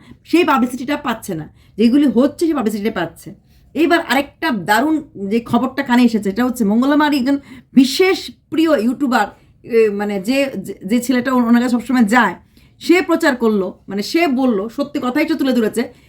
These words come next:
কিছু কিছু মানুষ থাকে না, যারা মেরুদণ্ড সোজা থাকে, নিউট্রাল থাকে, মঙ্গলা মা নাকি সেখানে বসা সমস্ত স্টল, মানে জবা ফুলের মালা যারা বিক্রি করে বা যারা ওরকম, আহ, বিক্রি করে, মা-, পু-, ওনা-, ওনার মূর্তি টূর্তি, কৃষ্ণ কালী মা, ওদের থেকে একটা লামসাম অ্যামাউন্ট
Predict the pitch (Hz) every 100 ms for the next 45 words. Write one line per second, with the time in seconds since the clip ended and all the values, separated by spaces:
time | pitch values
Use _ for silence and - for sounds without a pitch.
0 | _ 226 294 302 294 285 294 294 294 381
1 | 277 240 240 240 240 226 240 247 240 226
2 | 214 _ _ - 240 285 - 294 262 233
3 | 190 190 - _ 220 285 320 320 294 269
4 | 233 269 339 254 208 294 339 254 233 -
5 | 190 196 233 277 285 294 - - 302 269
6 | 175 131 - _ _ - 202 247 247 247
7 | 247 247 254 247 214 233 233 233 226 233
8 | 233 240 220 220 233 220 220 233 214 233
9 | 226 214 214 - _ - 202 202 214 247
10 | 254 240 208 202 208 214 202 196 254 226
11 | 233 233 247 247 247 247 262 240 240 220
12 | 240 240 240 226 226 214 247 247 254 226
13 | 202 - 285 - _ _ - 196 233 262
14 | 254 277 254 - 208 220